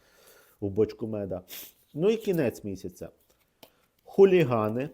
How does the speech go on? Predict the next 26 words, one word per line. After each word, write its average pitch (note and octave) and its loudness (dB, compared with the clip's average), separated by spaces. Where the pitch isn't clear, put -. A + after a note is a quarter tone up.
активізація A#2 -2
колаборантів, C3 -4
сепаратистів, A2 -8
диверсантів. G#2 -8
Ця - -12
карта G#2+ -8
говорить G2 -8
про G#2 -6
якісь F#2 -10
активні G2+ -10
сепаратистські A2+ -8
рухи. D3+ -8
Ця A#2 -6
карта A2 -4
говорить G2+ -6
про G2+ -6
якусь G2 -10
діяльність G2+ -6
диверсантів, C#3 -6
диверсійних A2+ -4
груп, C3 -6
провокаторів. C3 -4
Карта D3 0
руху D#3 0
вперед, A#2+ -2
путешественник. G2 -8